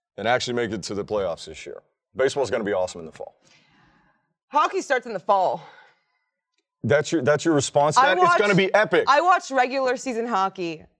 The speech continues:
Speaker 2: I have picked regular season hockey over, uh, baseball playoff games.
Speaker 1: No, baseball playoffs are amazing.
Speaker 2: Uh-uh.
Speaker 1: That is, that is some of the best in sport. I mean, come on, the World Series last year was absolutely sick.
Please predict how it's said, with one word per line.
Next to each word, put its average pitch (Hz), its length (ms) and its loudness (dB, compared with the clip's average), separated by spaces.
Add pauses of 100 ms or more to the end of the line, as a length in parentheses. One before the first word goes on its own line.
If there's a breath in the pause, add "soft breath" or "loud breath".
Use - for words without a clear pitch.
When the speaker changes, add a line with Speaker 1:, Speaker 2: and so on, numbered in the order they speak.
(260)
Speaker 2:
I 226 140 4
have 240 300 0
picked 247 180 -4
regular 196 320 0
season 190 260 -10
hockey 165 320 -4 (100)
over, 165 540 -2 (460)
uh, 143 360 2 (580)
baseball 170 280 -6
playoff 123 280 -6
games. - 380 -20
Speaker 1:
No, 120 180 -2
baseball 113 380 -2
playoffs 92 320 -8
are 87 100 -10
amazing. 82 360 -12
Speaker 2:
Uh-uh. 87 80 -8
Speaker 1:
That 113 180 2
is, 113 180 -2
that 104 220 -2
is 95 140 -4
some 104 180 -4
of 95 60 -6
the 85 60 -8
best 76 560 -6 (120)
in 87 100 -14
sport. 80 480 -8
I 104 40 -10
mean, 110 120 -6
come 139 140 -6
on, 113 80 -2
the 92 60 -10
World 117 180 -6
Series 113 240 -6
last 104 280 -6
year 113 80 -10
was 92 180 -10 (100)
absolutely 104 520 -10
sick. - 440 -8